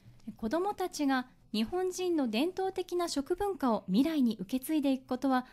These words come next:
とても大事なことですね。学校給食ではどのような取り組みを行っているんですか？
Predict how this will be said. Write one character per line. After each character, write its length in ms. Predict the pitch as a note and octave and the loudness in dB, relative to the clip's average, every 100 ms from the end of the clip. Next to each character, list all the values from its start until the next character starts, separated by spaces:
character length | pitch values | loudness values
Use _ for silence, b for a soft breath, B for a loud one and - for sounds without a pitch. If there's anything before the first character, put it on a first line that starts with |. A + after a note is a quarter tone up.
| - | -14
と 140 | - | -10
て 180 | G#3 C#4 | 0 4
も 160 | E4 E4+ | 4 4
大 220 | C#4+ D4+ | 2 2
事 100 | D#4 | 2
な 120 | D#4 | 0
こ 120 | C#4+ | 0
と 80 | C4 | -2
で 140 | A#3+ A3+ | -2 -2
す 120 | A3 | 0
ね。 240 | C4 D4 B B B B B - | 2 0 B B B B B -4
学 240 | G#3+ A#3 | -2 0
校 160 | F#4+ F#4+ | 0 0
給 200 | - G4+ | 0 0
食 240 | F#4+ E4+ | 0 0
で 100 | D4 | 0
は 220 | C#4 C4 B - | 2 0 B -4
ど 120 | A3+ | 2
の 140 | F#4+ G#4 | 2 2
よ 140 | F#4+ | 4
う 20 | |
な 140 | C4+ A#3 | 4 2
取 220 | G#3+ C4 | 0 0
り 40 | |
組 200 | C#4+ C#4+ | 4 4
み 40 | D4 | 4
を 80 | |
行 180 | C#4+ D4 D4 | 4 2 2
っ 40 | |
て 140 | D4 | 0
い 40 | D4 | 2
る 100 | D4+ | 4
ん 40 | |
で 60 | B3 | 2
す 100 | - | 0
か？ 240 | B3 D4+ | -2 -2